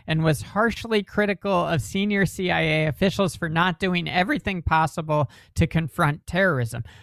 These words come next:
According to Philip Giraldi in The American Conservative,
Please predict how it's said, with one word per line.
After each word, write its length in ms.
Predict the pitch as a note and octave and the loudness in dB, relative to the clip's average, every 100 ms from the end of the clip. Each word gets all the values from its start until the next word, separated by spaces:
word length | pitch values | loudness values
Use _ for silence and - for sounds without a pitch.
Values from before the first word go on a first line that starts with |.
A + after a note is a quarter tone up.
| - | -10
According 460 | D#3+ - G#3+ G#3 F#3+ | -8 0 2 2 0
to 160 | F3+ D#3 | 0 0
Philip 540 | - G#3+ G#3+ A3+ - - _ _ _ _ _ _ _ _ _ | 0 -2 0 0 -2 -10 _ _ _ _ _ _ _ _ _
Giraldi 880 | F3+ E3+ F3 G3 F#3+ D#3+ D3+ D#3 D#3+ _ _ _ _ _ - | -8 -2 0 0 0 -2 0 0 0 _ _ _ _ _ -6
in 220 | F3 D#3+ | -4 -2
The 300 | E3 D#3+ - | 0 0 -2
American 720 | E3 D#3 E3+ G3 F3+ G3 F3+ | -4 -2 0 0 -2 -4 -2
Conservative, 960 | - E3 - G3+ G#3+ F3 C3+ C3 C3 | 0 0 0 0 0 0 0 0 0